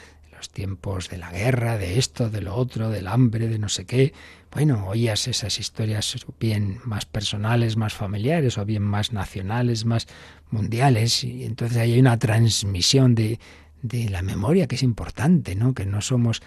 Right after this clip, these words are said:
algas ahí sueltas en el mar, que tenemos raíces. Pero no solo es eso, no solo es que recordamos la historia eclesial, no solamente es que recordamos que somos fruto de una historia de la salvación, una historia de la salvación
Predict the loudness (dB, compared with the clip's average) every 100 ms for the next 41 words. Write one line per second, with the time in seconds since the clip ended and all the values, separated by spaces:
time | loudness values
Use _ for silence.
0 | -20 _ 4 6 6 4 0 -4 -10 -20
1 | -12 -4 0 0 0 4 4 4 0 0
2 | 0 0 0 2 2 2 -2 -2 2 4
3 | 4 0 -2 4 4 4 0 -4 -8 -14
4 | -20 -12 -2 2 2 0 0 4 4 4
5 | 2 2 2 0 -4 -4 0 0 2 4
6 | 4 4 0 -8 -20 -6 0 2 2 2
7 | 0 2 4 6 6 2 0 2 2 2
8 | 4 4 4 2 0 2 4 4 2 0
9 | -2 -2 0 0 0 -2 -2 -8 -20 -20
10 | -20 -8 -4 -4 -2 -2 0 2 2 0
11 | -2 -2 2 2 2 0 -4 2 2 4
12 | 2 2 2 0 2 4 6 4 4 2
13 | 0 -2 -4 -2 4 6 6 2 0 -2
14 | -2 -2 -2 -2 0 0 2 2